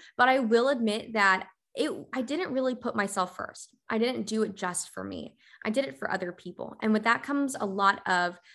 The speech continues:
um, you know, cons, like, a lot of disappointment, a lot of pain, a lot of suffering, especially if you don't allow yourself to do something for yourself at the end of the day.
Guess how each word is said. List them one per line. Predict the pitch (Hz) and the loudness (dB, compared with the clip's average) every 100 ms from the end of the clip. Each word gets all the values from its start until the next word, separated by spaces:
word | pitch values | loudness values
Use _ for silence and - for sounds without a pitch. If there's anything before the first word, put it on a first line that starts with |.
| _ | _
um, | - 175 165 - - _ _ - | -2 0 0 -6 -10 _ _ -4
you | 214 | -2
know, | 180 - | 0 -4
cons, | - 214 415 - - | -4 0 0 -2 -6
like, | 190 | -4
a | 185 | 2
lot | 190 | 2
of | 226 | 2
disappointment, | 220 220 208 - 254 262 254 247 - | 0 -2 -4 0 0 2 -2 -2 -4
a | |
lot | 196 190 180 - | 0 2 0 -2
of | 185 170 170 _ _ _ _ | -2 0 -2 _ _ _ _
pain, | - 208 202 214 208 | -4 0 0 0 0
a | |
lot | 185 170 - | -2 -4 -6
of | 202 180 | -10 -8
suffering, | - 185 185 202 196 202 214 - | -4 -4 -2 0 0 -2 -8 -10
especially | 226 233 233 - 254 | -8 -2 -2 0 -2
if | 226 | -2
you | 208 214 | -2 0
don't | 202 202 | 0 -2
allow | 190 196 | -4 -2
yourself | 208 185 - 180 - | -2 -4 -4 -6 -4
to | 208 | -6
do | 208 196 | -6 -8
something | 196 180 175 170 | -8 -8 -10 -8
for | 180 | -8
yourself | - 170 - - - - _ | -6 -8 -8 -8 -10 -14 _
at | - | -10
the | 185 180 | -8 -8
end | - | -10
of | |
the | - | -12
day. | 196 - 247 277 | -12 -8 -8 -12